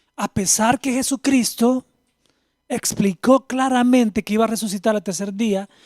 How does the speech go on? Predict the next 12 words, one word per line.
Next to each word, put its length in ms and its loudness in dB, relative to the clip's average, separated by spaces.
lo 160 2
dijo 540 -2
muchas 480 -2
veces 320 0
en 80 -4
la 100 -4
palabra, 520 0
yo 200 -2
no 80 0
sé 120 -4
qué 120 -2
pasó. 720 0